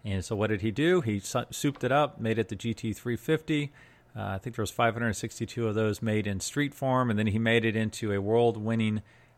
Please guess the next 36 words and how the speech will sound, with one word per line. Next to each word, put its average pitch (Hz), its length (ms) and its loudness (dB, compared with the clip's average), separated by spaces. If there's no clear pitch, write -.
race 113 340 2
car, 92 420 0
and 104 140 -2
those 110 180 2
were 98 80 -12
called 101 280 -2
the 98 200 -8
R 127 200 4
models. 87 480 -2
Now, 107 300 2
actually, 107 280 -2
they 92 80 -2
weren't 98 160 -4
called 95 180 -4
the 95 100 -8
R 95 200 -2
models, 95 360 -4
but 117 220 0
they 127 80 4
are 127 80 6
called 170 240 8
the 151 80 6
R 147 140 10
models 131 400 4
today. 107 380 6
Thirty-six 131 560 0
of 131 80 -2
those 123 220 2
were 113 100 0
built. 147 380 2
If - 140 -2
you 113 60 4
look 113 140 6
at 110 120 2
the 107 80 6
vin 120 480 4